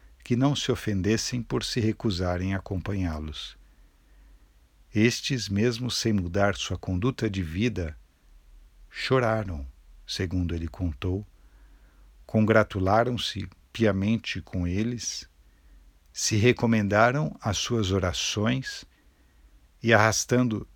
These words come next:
seus corações pelo chão, voltaram ao palácio, enquanto aqueles, fixando o coração no céu, permaneceram no casebre.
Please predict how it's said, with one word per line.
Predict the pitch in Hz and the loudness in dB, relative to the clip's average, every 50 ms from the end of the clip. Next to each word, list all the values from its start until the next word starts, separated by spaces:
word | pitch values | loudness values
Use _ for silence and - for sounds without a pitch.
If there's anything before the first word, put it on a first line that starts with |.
| - _ _ _ | -20 _ _ _
seus | _ - - - 110 - | _ -8 -2 0 0 0
corações | - - - 110 107 101 90 - - - 107 101 101 95 - - - - _ _ _ | 0 0 2 2 2 2 0 -2 -4 -2 -2 0 0 -2 -4 -8 -12 -12 _ _ _
pelo | - 127 135 147 143 | 0 0 2 2 2
chão, | - - - - - 104 98 92 85 80 82 80 - - _ _ _ _ _ _ - _ _ _ _ _ _ _ _ _ _ | -2 -4 -4 -2 -2 0 0 0 -2 -4 -6 -10 -14 -20 _ _ _ _ _ _ -20 _ _ _ _ _ _ _ _ _ _
voltaram | - 98 104 101 95 - - 113 117 117 117 120 117 - - - | -2 0 2 2 2 2 4 6 6 6 6 2 -2 -4 -8 -14
ao | - - 98 90 | -4 -2 -2 -2
palácio, | - - 101 98 95 90 85 82 - - - - - - 85 - _ _ - _ - - - - - - - _ _ _ - | 0 0 0 0 0 0 -2 -4 -4 -6 -8 -8 -8 -10 -12 -12 _ _ -20 _ -20 -20 -20 -20 -20 -20 -20 _ _ _ -2
enquanto | 107 101 - - 117 113 104 - | -2 -2 4 4 4 4 6 4
aqueles, | 107 92 - - 120 120 120 117 104 - - - - 98 - - 95 | 2 2 4 4 4 6 6 4 2 -2 -4 -8 -10 -12 -16 -16 -18
fixando | - - - 113 104 - - - - - 107 104 104 98 104 101 | -14 -6 -4 -4 -2 -2 -2 -6 -2 -2 0 -2 0 -2 -2 -6
o | |
coração | - - 104 98 95 87 - - - - 101 98 98 92 92 - _ - _ _ - _ _ _ _ - _ _ _ _ _ - | -4 -4 -2 -2 -2 -2 -2 -6 -4 -2 -2 -2 -2 -2 -6 -8 _ -20 _ _ -20 _ _ _ _ -20 _ _ _ _ _ -4
no | - 143 - | -2 -2 0
céu, | - - - 101 95 90 82 82 - - - _ _ - - - - - _ _ _ _ - | 0 0 0 0 0 0 -2 -4 -8 -14 -20 _ _ -20 -20 -20 -20 -20 _ _ _ _ -2
permaneceram | 110 107 101 110 113 113 110 101 - - - 98 92 95 95 | 0 2 4 4 4 4 4 2 2 0 0 0 0 0 -2
no | 92 92 90 - | 0 -2 -2 -4
casebre. | - 107 92 82 80 87 82 80 76 73 76 76 - - | -4 -4 -4 -4 -4 -4 -4 -4 -6 -8 -10 -12 -12 -14